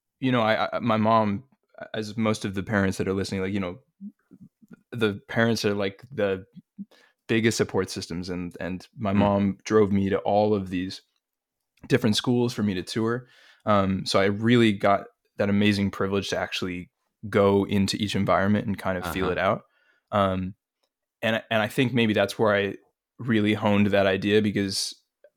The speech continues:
Speaker 1: there were just were a few schools where I'm like, "This is a little too big for me. This is a little,
Speaker 2: Uh-huh.
Speaker 1: uh, this is the, or the energy here just feels like not really what I want." And I, so I started,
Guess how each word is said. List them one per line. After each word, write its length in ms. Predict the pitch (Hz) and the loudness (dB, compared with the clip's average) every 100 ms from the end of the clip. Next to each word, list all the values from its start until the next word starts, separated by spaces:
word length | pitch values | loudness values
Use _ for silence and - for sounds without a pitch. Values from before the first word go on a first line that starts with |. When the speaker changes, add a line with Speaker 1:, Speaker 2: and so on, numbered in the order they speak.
| - | -8
Speaker 1:
there 140 | 110 | -2
were 80 | 104 | 0
just 160 | 101 - | 0 2
were 100 | 110 | 2
a 60 | |
few 180 | 107 123 | 2 2
schools 380 | 113 - 117 104 | 2 2 2 2
where 60 | 101 | 2
I'm 40 | |
like, 120 | 98 | 2
"This 120 | 107 | 2
is 60 | 113 | 4
a 60 | 113 | 6
little 160 | 110 | 6
too 120 | - | 4
big 220 | 101 101 98 | 2 0 -2
for 120 | 80 | -4
me. 200 | 85 - | -4 -4
This 180 | 104 - | -4 -6
is 80 | 98 | -4
a 40 | |
little, 260 | 95 85 101 | -2 0 -2
Speaker 2:
Uh-huh. 480 | 73 - - _ - | -4 -12 -20 _ -4
Speaker 1:
uh, 360 | 95 90 92 95 - - | -2 -2 -4 -6 -10 -10
this 200 | 104 - | -8 -8
is 100 | 101 | -6
the, 240 | 107 113 | -6 -4
or 120 | 127 113 | -2 -2
the 140 | 117 | 0
energy 380 | 120 113 101 101 | 2 2 2 -2
here 200 | 104 98 | -2 -4
just 180 | 98 - | -6 -6
feels 260 | 98 98 | -6 -6
like 280 | 95 92 - _ _ _ _ | -8 -12 -16 _ _ _ _
not 240 | 110 107 104 | 0 0 2
really 220 | 107 98 | 2 2
what 180 | 98 98 | 2 2
I 80 | |
want." 340 | 95 95 87 - _ | 2 -2 -8 -10 _
And 100 | 107 | -4
I, 260 | 104 98 - - _ | -2 -4 -6 -12 _
so 120 | - 101 | -4 -2
I 60 | |
started, 380 | 98 120 110 - | 2 2 2 -2